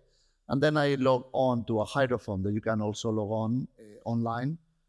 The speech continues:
So there are webcams, but there are also hydrophones that you can connect to and listen what is happening in the ocean right now. So I connected, uh, to a hydrophone in Monterey Bay Aquarium, uh, in the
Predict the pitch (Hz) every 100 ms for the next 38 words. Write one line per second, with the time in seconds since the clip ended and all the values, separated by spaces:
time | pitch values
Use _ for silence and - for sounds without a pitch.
0 | _ - 113 117 113 135 127 - 135 131
1 | - 117 113 113 120 - 117 101 131 127
2 | 117 107 117 113 127 117 107 107 110 110
3 | 104 - _ _ _ 120 120 117 - 117
4 | 110 113 - 113 113 117 _ - 127 104
5 | - - _ _ - 135 120 107 98 101
6 | 101 - 101 98 95 107 98 85 _ _
7 | _ _ - 131 127 143 143 139 131 -
8 | - 127 117 113 - 120 117 113 104 131
9 | 123 123 - 127 127 120 107 104 120 120
10 | 113 117 117 113 104 - 117 98 90 107
11 | - _ _ _ _ - 104 98 95 95
12 | - 113 104